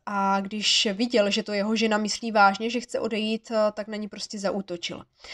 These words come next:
Dokonce internetem kolují fotky, kdy chvíli před tím činem, před tím, než byla odstraněna karta z kamery, eh, tak je fotka, eh, k vidění na internetu, jak sedí v křesle a houpe tam na sobě tu malou holčičku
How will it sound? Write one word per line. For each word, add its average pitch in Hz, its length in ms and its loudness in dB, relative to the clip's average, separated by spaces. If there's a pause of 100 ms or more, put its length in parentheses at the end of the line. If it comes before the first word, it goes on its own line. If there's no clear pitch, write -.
(240)
Dokonce 233 400 4
internetem 226 600 -4
kolují 240 300 -2
fotky, 233 460 -4
kdy 226 340 0
chvíli 226 380 -2
před - 280 -6
tím 240 240 -8
činem, 247 420 2 (120)
před 247 260 -4
tím, 214 240 -12
než 214 160 -2
byla 202 560 6 (220)
odstraněna 214 640 -4
karta 220 380 -4
z - 100 -6
kamery, 208 420 0
eh, - 580 -8 (420)
tak 208 200 -8
je 220 80 0
fotka, 214 840 2
eh, - 280 -8
k 202 60 -8
vidění 208 420 -2
na 208 80 0
internetu, 208 520 -4
jak 202 160 -4
sedí 208 280 -6
v - 80 -8
křesle - 520 0
a 208 100 2
houpe 202 760 -2
tam 202 180 -6
na 196 100 -2
sobě 202 280 -4
tu 226 120 -10
malou 208 260 0
holčičku 196 680 -4